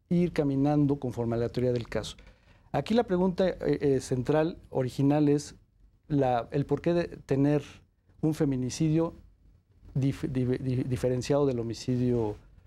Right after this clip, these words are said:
común que hemos conocido. El homicidio es privar de la vida a otra persona,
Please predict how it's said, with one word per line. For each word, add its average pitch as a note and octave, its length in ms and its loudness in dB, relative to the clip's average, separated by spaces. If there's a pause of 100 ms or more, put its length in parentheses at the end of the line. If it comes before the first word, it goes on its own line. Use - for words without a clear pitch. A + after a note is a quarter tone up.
(220)
común C#3+ 340 0
que C3+ 100 -2
hemos B2+ 300 -4 (640)
conocido. D3+ 480 2
El C3+ 140 0
homicidio F3 440 2
es E3+ 80 0
privar C#3 340 2
de C#3 80 2
la B2 100 0
vida B2+ 360 0 (460)
a A#2+ 80 0
otra C3+ 220 0
persona, D#3 460 -2